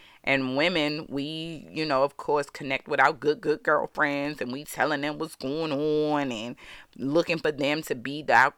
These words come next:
be our comforter and give us advice on what to do and things of that nature. But sometimes, just sometimes, that's not the right people to go to.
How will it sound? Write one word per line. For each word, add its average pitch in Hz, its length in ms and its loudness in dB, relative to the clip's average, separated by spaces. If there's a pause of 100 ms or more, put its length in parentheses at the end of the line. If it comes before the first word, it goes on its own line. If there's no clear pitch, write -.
(160)
be 143 220 -4
our 139 160 2
comforter 143 680 4
and 120 540 -6
give 139 200 2
us 131 180 0
advice 139 640 6
on 127 180 -4
what 131 220 0
to - 80 -12
do 143 580 -6
and - 200 -10
things 143 260 -2
of 139 80 -2
that 123 160 0
nature. 123 280 -4
But 139 180 -4
sometimes, 151 920 -2 (220)
just - 260 -6
sometimes, 180 600 -4 (420)
that's 185 180 0
not 170 160 6
the - 80 -2
right 165 200 4
people 160 240 -6
to 151 60 -6
go 139 180 0
to. - 160 -12